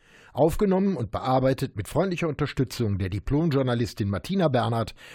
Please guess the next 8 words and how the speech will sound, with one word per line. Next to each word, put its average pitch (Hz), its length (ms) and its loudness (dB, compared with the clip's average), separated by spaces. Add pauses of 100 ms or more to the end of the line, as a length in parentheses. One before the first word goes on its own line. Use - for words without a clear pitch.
(160)
und 104 120 -4
der 107 100 0
Studiotechnik 175 840 0
von 82 280 -4
Welle 135 320 0
Rhein-Erft 98 680 -4
aus 131 180 -4
Bergheim. - 580 -12